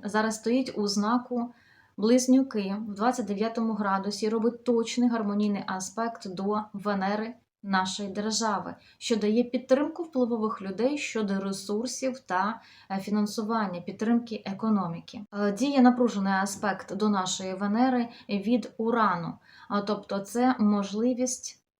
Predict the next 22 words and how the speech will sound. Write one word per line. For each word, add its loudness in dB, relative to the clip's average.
поглянути 2
під -4
іншим 2
кутом 2
на 2
стан 4
економіки, -2
на 0
наші 2
природні 0
ресурси, -6
і 0
Уран 8
може 0
давати -2
різкі -4
зміни, 0
в -2
тому -2
числі -8
й -4
руйнування. -4